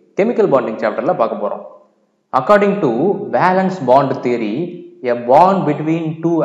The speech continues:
atoms is formed when, ஒரு ரெண்டு ஆட்டத்துக்கு நடுவுல bond form ஆகணும்னா எப்படி இருந்தா ba-, bond form ஆகும்னு சொல்லி வேலன்ஸ் bond theory என்ன சொல்லுது அப்படின்னு சொல்லி கேக்குறாங்க.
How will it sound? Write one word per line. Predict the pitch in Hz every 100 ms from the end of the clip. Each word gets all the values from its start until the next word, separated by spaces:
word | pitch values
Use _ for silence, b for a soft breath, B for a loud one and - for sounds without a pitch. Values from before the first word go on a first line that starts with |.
| 120
atoms | 123 139 131 127
is | - -
formed | 127 131 120 107 104
when, | 107 123 214 - - _ _ _ _ -
ஒரு | 120
ரெண்டு | 120 131
ஆட்டத்துக்கு | - 131 139 131
நடுவுல | 120 120 123
bond | 113 123
form | 120 117 113 117
ஆகணும்னா | 104 123 120
எப்படி | 110 143
இருந்தா | 131 117 117
ba-, | 113 107 110 117
bond | 113 117
form | 113 113 113
ஆகும்னு | 113 110
சொல்லி | 107 120 214 - -
வேலன்ஸ் | 147 160 165 -
bond | 135 127
theory | 120 120 131
என்ன | 131 127
சொல்லுது | 123 113 110 110
அப்படின்னு | 107
சொல்லி | 104 110 220 - -
கேக்குறாங்க. | 123 113 107 101